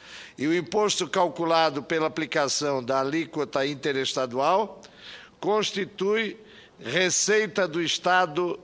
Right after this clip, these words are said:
de destino. A difusão do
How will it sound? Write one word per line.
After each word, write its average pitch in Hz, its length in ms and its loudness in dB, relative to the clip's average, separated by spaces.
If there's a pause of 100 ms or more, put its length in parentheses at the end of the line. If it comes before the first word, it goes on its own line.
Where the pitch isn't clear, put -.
de 196 440 4
destino. 139 800 -2 (640)
A 175 140 2
difusão 233 840 4 (1120)
do 185 580 2